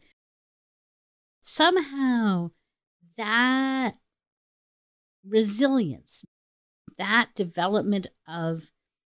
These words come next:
inner resources and connections to outer resources, which very well may ca-, come from kind of immature or weak parts of ourselves, right? Our Gretel parts of ourselves.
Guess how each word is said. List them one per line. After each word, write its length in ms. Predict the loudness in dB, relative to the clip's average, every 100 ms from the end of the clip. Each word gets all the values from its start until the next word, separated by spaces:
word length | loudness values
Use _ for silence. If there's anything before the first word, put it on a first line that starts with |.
| _ _
inner 240 | 0 2 2
resources 720 | 2 0 2 2 2 0 0
and 160 | -2 -4
connections 640 | -2 0 0 0 0 0
to 100 | -2 -4
outer 240 | -4 -4
resources, 960 | -8 -6 -4 -4 -8 -10 -12 -12 -12 -14 _ _ _ _ -4
which 360 | 2 2 2 _
very 360 | -10 -2 0 2
well 200 | 4 4
may 180 | 2 -2
ca-, 300 | -8 -12 -12
come 280 | -10 -6 -4
from 260 | -4 -6 -8
kind 260 | -8 -6
of 100 | -6 -4
immature 960 | -2 0 2 0 0 -2 -2 -2 -2 -4
or 160 | -8
weak 360 | -8 -8 -8 -12
parts 300 | -14 -6 -4
of 100 | 0
ourselves, 520 | 2 4 2 2 -2
right? 220 | 0 0 2
Our 120 | 0
Gretel 440 | 0 -4 -2 -2
parts 360 | -4 -6 -6 -6
of 80 | -4
ourselves. 640 | -4 -2 -2 -2 -4